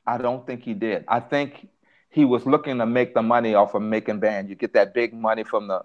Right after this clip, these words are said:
from Fox, and you get that money from the, from the T V stations. They pump it. They say, "Hey, let's get Puffy and have this like American Idol, da, da, da, da."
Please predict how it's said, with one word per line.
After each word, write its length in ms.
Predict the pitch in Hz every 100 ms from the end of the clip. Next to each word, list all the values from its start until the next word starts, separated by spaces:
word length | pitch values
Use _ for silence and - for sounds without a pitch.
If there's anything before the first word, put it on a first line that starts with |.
| -
from 440 | - 104 95 87 _ _ -
Fox, 380 | 113 110 - 107
and 160 | 95
you 80 | 90
get 180 | 92 123
that 140 | 107
money 260 | 104 113 113
from 220 | - 107
the, 240 | 95 98 107
from 220 | - 101 92
the 100 | -
T 220 | - 139
V 140 | 120
stations. 760 | 113 - 120 117 - 110 110 - _ - _
They 120 | 113
pump 360 | 110 143 123 127
it. 240 | 120 - -
They 80 | 110
say, 160 | 120 117
"Hey, 160 | 180
let's 180 | 170 180
get 200 | 156 -
Puffy 360 | 160 139 135 113
and 140 | 101
have 260 | 117 120 104
this 180 | 123 117
like 160 | 107
American 460 | 110 113 117 117 117
Idol, 260 | 113 110 95
da, 140 | 98
da, 100 | 92
da, 140 | 92
da." 240 | 95 107